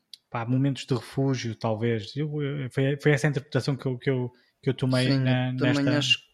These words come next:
Speaker 2: que é, que é um bocadinho por aí, que ele acaba por, eh, por encontrar, pelo menos, ah, ah, tentar escapar,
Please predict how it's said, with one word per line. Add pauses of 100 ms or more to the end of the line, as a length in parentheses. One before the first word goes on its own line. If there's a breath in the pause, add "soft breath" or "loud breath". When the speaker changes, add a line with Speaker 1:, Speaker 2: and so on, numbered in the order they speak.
(260)
Speaker 2:
que
é,
que
é
um
bocadinho
por
aí,
que
ele
acaba
por,
eh, (180)
por
encontrar, (180)
pelo
menos, (440 loud breath)
ah,
ah, (120)
tentar
escapar,